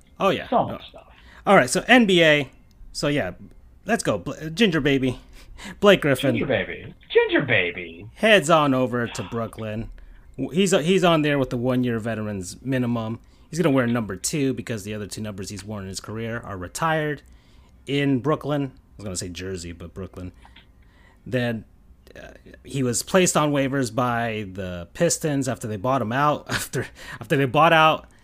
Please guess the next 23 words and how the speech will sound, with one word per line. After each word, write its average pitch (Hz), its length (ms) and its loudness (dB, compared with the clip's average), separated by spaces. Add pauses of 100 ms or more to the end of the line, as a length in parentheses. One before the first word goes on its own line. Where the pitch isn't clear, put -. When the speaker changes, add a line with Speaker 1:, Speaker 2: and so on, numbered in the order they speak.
(360)
Speaker 1:
sixty-three 175 540 0
point 165 200 4
eight 151 140 4
million 151 320 4
dollars, 160 500 2
that's 120 220 -6
how 135 100 0
much 131 280 -2
they 127 160 -2
are 120 200 -2
paying 135 420 -4
him 131 380 -4 (200)
not 120 300 -6
to 156 80 -4
be 160 140 0
there 196 260 0 (1200)
in 143 120 -4
Detroit. 185 480 0 (840)
And 131 640 0
Speaker 2:
That's 120 120 -8
a - 40 -8
lot, - 240 -10
right? 92 300 -10